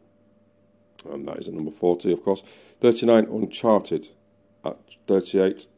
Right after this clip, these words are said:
it's a re-entry for Shrek. Thirty-seven, Harry Potter and the Prisoners of Azka-, Azkaban.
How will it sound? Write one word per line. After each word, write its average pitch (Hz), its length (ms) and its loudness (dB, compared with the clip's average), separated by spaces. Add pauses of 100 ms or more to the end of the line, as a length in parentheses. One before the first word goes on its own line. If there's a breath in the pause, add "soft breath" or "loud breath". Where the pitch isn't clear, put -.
it's - 140 -10
a 85 60 2
re-entry 90 600 2
for 85 420 -2
Shrek. - 560 -4 (680 soft breath)
Thirty-seven, 104 640 2
Harry 90 200 2
Potter 90 280 -4
and 82 60 -6
the 85 40 -6
Prisoners 87 540 -6 (260)
of 82 240 0 (320)
Azka-, 85 300 -6 (380)
Azkaban. 85 760 -2